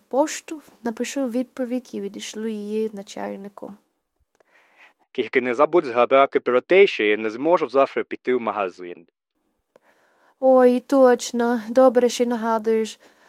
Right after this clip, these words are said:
Speaker 1: А ти пам'ятаєш, що минулого разу твій начальник сказав, що тебе ледь на-, заарештували через ту помилку з документами?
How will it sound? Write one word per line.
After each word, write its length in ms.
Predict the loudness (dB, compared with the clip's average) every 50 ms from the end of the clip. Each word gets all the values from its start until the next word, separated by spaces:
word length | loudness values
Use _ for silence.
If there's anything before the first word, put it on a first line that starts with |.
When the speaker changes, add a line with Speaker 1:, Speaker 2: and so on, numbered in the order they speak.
| _ _ _ _ -4
Speaker 1:
А 80 | -4 -4
ти 120 | -4 0
пам'ятаєш, 520 | -2 0 2 0 0 0 2 0 2 0
що 140 | 0 -4 -4
минулого 480 | -2 0 0 2 2 2 2 2 0 0
разу 440 | 2 4 4 6 4 4 2 0 -2
твій 300 | -2 -4 -10 -8 -6 -6
начальник 600 | -6 -6 -6 0 2 4 4 4 4 2 -2 -2
сказав, 560 | -4 -4 -4 -2 0 2 4 6 6 4 4
що 160 | 0 -6 -2
тебе 280 | 0 2 2 4 4 4
ледь 300 | 6 6 6 4 4 2
на-, 160 | -2 -2 -2 -2
заарештували 880 | 0 2 2 2 2 0 -2 -2 -8 -6 -2 2 4 4 4 4 2
через 340 | 2 -2 -2 -2 -4 -6 -8
ту 120 | -12 -10
помилку 720 | -8 -8 -6 0 2 2 2 2 0 -4 -12 -12 -12 -12 _ _
з 100 | -20 -12
документами? 960 | -10 -10 -8 -8 -8 -8 -6 -6 -8 -8 -10 -10 -10 -10 -10 -8 -10 -12 -14